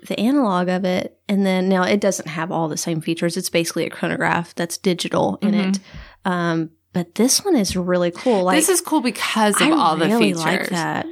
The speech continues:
Speaker 1: I'm,
Speaker 2: Now
Speaker 1: I'm wanting to, like, I wanna keep an eye on where they go with this in the future.
Speaker 2: And let's be honest, neither of us can set the time on our G-Shocks.
Speaker 1: I can set the time.
Speaker 2: So if you brought that watch
Speaker 1: I set
Speaker 2: with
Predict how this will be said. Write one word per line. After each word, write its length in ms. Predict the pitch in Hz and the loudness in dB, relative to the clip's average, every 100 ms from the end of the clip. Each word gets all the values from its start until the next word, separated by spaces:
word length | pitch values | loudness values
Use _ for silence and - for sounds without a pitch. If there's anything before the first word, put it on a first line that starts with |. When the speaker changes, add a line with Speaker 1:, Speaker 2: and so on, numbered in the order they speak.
| - | -6
Speaker 1:
I'm, 80 | 208 | 0
Speaker 2:
Now 240 | 214 214 - | 0 0 0
Speaker 1:
I'm 180 | 254 277 | 0 2
wanting 240 | 311 320 | 2 2
to, 140 | 294 240 | 2 2
like, 300 | 208 185 180 | 2 0 -2
I 60 | 190 | 0
wanna 200 | 214 214 | 2 0
keep 200 | - 202 | 0 -2
an 60 | |
eye 100 | 180 | -2
on 100 | 175 170 | 0 0
where 120 | 170 | 0
they 80 | 165 | 0
go 160 | 170 | -2
with 140 | 180 - | -2 -4
this 180 | 180 | -4
in 60 | 202 | -2
the 80 | 190 | -4
future. 400 | - - - 185 - _ | -4 -2 -2 -4 -8 _
Speaker 2:
And 220 | - 202 185 | -2 0 0
let's 200 | 185 - | -2 0
be 160 | 208 | 0
honest, 640 | 170 170 185 240 - - - _ _ - | 2 2 0 -2 -4 -12 -20 _ _ -2
neither 240 | 214 226 | 0 2
of 80 | 240 | 0
us 140 | 262 | 0
can 160 | - 247 | 0 0
set 180 | 208 196 | 2 0
the 80 | 180 | -2
time 220 | 208 170 | -2 0
on 80 | 165 | 0
our 100 | 165 | -2
G-Shocks. 720 | 160 - - - - - - - _ _ _ _ _ - | -4 -6 -6 -10 -10 -6 -6 -8 _ _ _ _ _ -4
Speaker 1:
I 40 | 202 | 0
can 140 | 311 | 0
set 160 | 196 - | 0 -6
the 60 | |
time. 540 | - 175 180 165 180 - _ _ _ _ _ _ _ - - - | -4 0 0 0 -4 -8 _ _ _ _ _ _ _ -20 -10 -4
Speaker 2:
So 340 | - 220 160 170 | 0 2 0 0
if 220 | 208 202 | 0 2
you 220 | 202 214 | 2 2
brought 260 | 214 214 233 | 2 2 2
that 240 | 196 - | 0 0
watch 300 | 170 160 98 226 | 0 2 2 0
Speaker 1:
I 100 | 311 | 0
set 240 | 392 | 2
Speaker 2:
with 0 | 403 | 2